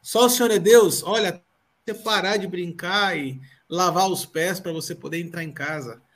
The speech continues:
Só o Senhor é Deus", e por aí vai, né? Quantas e quantas vezes aquele menino que cresceu, se transformou num homem, se transformou num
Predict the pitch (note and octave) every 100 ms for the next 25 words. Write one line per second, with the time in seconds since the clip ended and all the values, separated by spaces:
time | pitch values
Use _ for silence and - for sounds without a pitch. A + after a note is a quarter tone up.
0 | _ _ - G3+ A3 A3 G#3+ G#3 E3+ G3+
1 | G3+ F3+ E3+ F3+ F#3+ G#3 E3 E3 D#3+ D#3
2 | A#3 C4 A#3+ G3 G3 G#3+ A#3 A#3 G3+ C#3
3 | D#3+ G3 F3+ D#3 D3 C3+ F3+ F3+ E3 D#3
4 | F3 G#3 G3+ G3 F#3+ _ _ _ _ D#3+
5 | D3 C#3 C3+ - F3+ G#3 G3 F3+ E3 E3
6 | D#3+ E3 E3 E3 C#3+ C3 E3+ G3 F#3+ F#3+
7 | - D3 - C#3 F3 F3 C3+